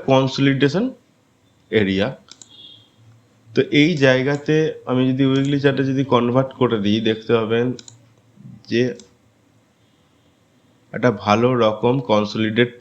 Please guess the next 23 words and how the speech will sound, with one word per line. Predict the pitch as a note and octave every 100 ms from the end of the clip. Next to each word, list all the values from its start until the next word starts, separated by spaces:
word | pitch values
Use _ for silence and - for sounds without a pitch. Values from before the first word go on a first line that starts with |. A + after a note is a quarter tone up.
| _
ফেজে | G#2+ G2+ A#2+ A#2+
চলে | G2 F#2
গেছে। | F#2 F#2 C#3 C#3 -
তো | A2+ G#2+ A#2
এই | D3 A#2
জোনটা | A#2+ C3 C3+ C3
যতদিন | G#2+ A2 G#2+ B2 C3+
না | C3+
কাটছে, | B2 C3 - C4 - -
ততদিন | C3+ B2+ C3 C3+ C3+ B2+
একটা | - F#3+ - - A#2
নতুন | A2 E3+ G3+ - _ -
র্যালি | G#2 A#2+ D3
পাওয়া | G2+ F2 F2+
যাবে | D#2 - -
না। | - _ - - _
কিন্তু | D3+ D3+ D#3
এই | D3+ C3+
জোনটায় | C#3+ D3+ D#3 D3
যদি | D3 C#3
নিচে | B2+ C#3+ C3+
যদি | C#3 C#3
আপনি | C#3